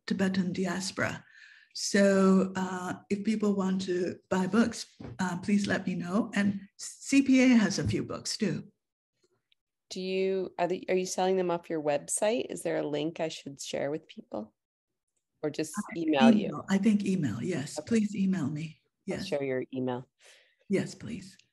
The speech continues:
Speaker 2: Thank
Speaker 1: Thank you,
Speaker 2: you.
Speaker 1: Anne. Thank you so much, Anne, for hosting.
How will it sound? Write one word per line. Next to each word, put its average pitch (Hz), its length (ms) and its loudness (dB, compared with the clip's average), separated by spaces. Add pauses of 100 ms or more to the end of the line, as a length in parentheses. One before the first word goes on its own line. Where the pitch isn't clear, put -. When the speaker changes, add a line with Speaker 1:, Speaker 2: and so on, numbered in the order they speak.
(520)
Speaker 2:
Thank 302 220 8
Speaker 1:
Thank 311 240 10
you, 240 60 8
Speaker 2:
you. 320 100 10
Speaker 1:
Anne. 302 400 4 (160)
Thank 277 280 8
you 262 100 4
so 240 180 0
much, 220 320 0
Anne, 202 200 -2
for 208 120 -2
hosting. 208 560 -2